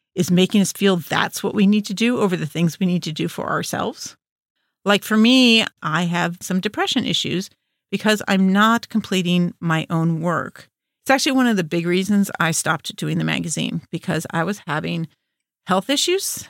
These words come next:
I was having depression issues because I wasn't doing my own work. I loved doing the magazine. Oh my God, I miss it so much. But I was not creating my own work,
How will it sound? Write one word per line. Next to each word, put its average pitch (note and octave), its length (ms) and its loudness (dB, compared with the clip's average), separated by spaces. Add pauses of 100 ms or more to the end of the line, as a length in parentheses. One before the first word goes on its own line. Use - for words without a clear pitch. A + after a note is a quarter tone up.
(140)
I - 80 -4
was D#3 140 -4
having E3 260 -4
depression - 480 -6
issues E4+ 480 -4 (580)
because - 240 -2
I B3+ 40 4
wasn't E4 320 0
doing D4+ 180 4
my C#4 100 6
own B3+ 140 4
work. D4+ 160 2
I C#4+ 100 0
loved D4+ 360 0
doing D4 160 2
the C4+ 60 4
magazine. A3+ 400 2
Oh B3 100 4
my B3 140 4
God, A#3+ 200 -2
I G#3 60 4
miss G3 280 4
it A3 100 -6
so F3+ 680 0
much. F3 500 0 (640)
But - 520 2 (200)
I F3 120 4
was F3 280 2
not F3 280 2
creating E3+ 340 2
my E3 180 0
own E3 260 2
work, D#3 320 -2